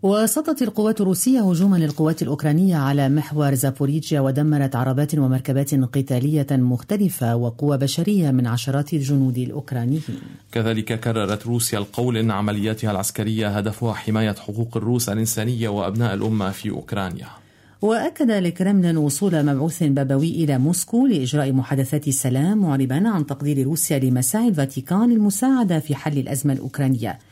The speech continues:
Speaker 1: الكرملين أشار من جهة أخرى إلى أنه لا يضرب في أوكرانيا غير الأهداف المرتبطة بشكل ما بالجيش، بعدما أسفرت ضربة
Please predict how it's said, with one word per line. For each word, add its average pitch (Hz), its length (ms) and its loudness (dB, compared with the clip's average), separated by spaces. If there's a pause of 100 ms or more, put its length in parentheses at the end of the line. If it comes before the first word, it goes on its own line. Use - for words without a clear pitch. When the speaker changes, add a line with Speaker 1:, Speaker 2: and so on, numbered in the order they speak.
(320)
Speaker 1:
الكرملين 147 580 0
أشار 220 420 0
من 117 120 2
جهة 135 280 2
أخرى 175 460 -2
إلى 160 240 -2
أنه 160 340 2 (380)
لا 254 460 4
يضرب 151 500 0
في 151 280 -6
أوكرانيا 151 840 0
غير 151 220 0
الأهداف 143 440 -2
المرتبطة 143 760 0
بشكل 143 440 -4
ما 160 160 2
بالجيش، 185 560 0 (280)
بعدما 151 540 0
أسفرت 147 520 -2
ضربة 151 600 -2